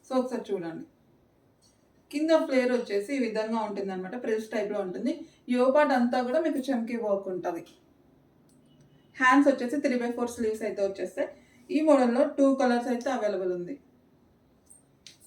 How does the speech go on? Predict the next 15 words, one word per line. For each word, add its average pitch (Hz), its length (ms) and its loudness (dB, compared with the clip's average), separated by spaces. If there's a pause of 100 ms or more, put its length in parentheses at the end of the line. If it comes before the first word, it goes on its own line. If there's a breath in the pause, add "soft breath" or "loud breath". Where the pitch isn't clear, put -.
(2500)
One 247 260 6
more 320 160 8
collection 269 380 4
చూసేద్దాం. 233 360 -4 (100)
సమ్మర్ 247 300 2
స్పెషల్ 247 400 -4
కలెక్షన్‌లో 247 520 -2
ఇంకో 226 160 -2 (100)
డిజైన్ 202 340 -4
అనమాట. 180 300 -6 (480 loud breath)
So 254 100 -2 (220)
బాందిని 247 460 6
స్టైల్‌లో 247 380 2
అయితే 226 220 -2
ఉంటుందన్నమాట. 208 560 -6